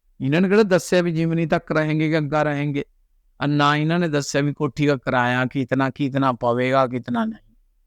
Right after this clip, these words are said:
ਔਰ ਯੋ ਕਹਿ ਲਓ ਵੀਰ, ਉੱਥਾ ਕੋਠੀ ਲੈ ਲਈ ਵ, ਭਗਵੰਤ ਮਾਨ ਨਿਆਣਿਆਂ ਸਮੇਤ ਉੱਥਾ ਚਲਿਆ ਗਿਆ। ਔਰ ਜਲੰਧਰ ਦੇ ਵਿੱਚ ਮੈਂ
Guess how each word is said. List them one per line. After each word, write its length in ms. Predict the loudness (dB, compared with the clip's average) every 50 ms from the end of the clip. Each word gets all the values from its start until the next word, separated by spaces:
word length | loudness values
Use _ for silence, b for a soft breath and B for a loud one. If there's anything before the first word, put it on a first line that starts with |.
| _ _ _ _ _ _ _ _ _
ਔਰ 400 | -2 0 2 2 2 0 -2 -4 -6 -4
ਯੋ 260 | -2 0 0 0 0 0
ਕਹਿ 180 | 0 2 2
ਲਓ 160 | 2 2 0
ਵੀਰ, 240 | -2 -2 -2 0 0
ਉੱਥਾ 380 | 0 0 -2 -4 -2 -2 -2 -2
ਕੋਠੀ 440 | 0 -2 -6 -8 -6 -4 -4 -4 -2
ਲੈ 180 | -4 -4 -4 -4
ਲਈ 200 | -2 -2 -2 0
ਵ, 260 | 2 2 2 0 0 -4 _ _ _ _ _ _ _ _ -6
ਭਗਵੰਤ 440 | -4 -2 2 2 2 2 0 -2 -2
ਮਾਨ 220 | -2 0 0 0
ਨਿਆਣਿਆਂ 340 | 0 -2 -2 -2 -2 -2 -4
ਸਮੇਤ 280 | -4 -4 -4 -2 -2
ਉੱਥਾ 240 | -4 -6 -4 -4 -4
ਚਲਿਆ 280 | -4 -4 -6 -8 -8 -10 -10 -12
ਗਿਆ। 100 | -18 -20 _ _ _ _ _ _ _ _ _ _ _ _
ਔਰ 240 | 0 2 2 2 2
ਜਲੰਧਰ 520 | 0 -2 -2 0 0 0 0 0 0 2
ਦੇ 100 | 2 2
ਵਿੱਚ 220 | 2 0 -2 -2 -2
ਮੈਂ 140 | -2 -2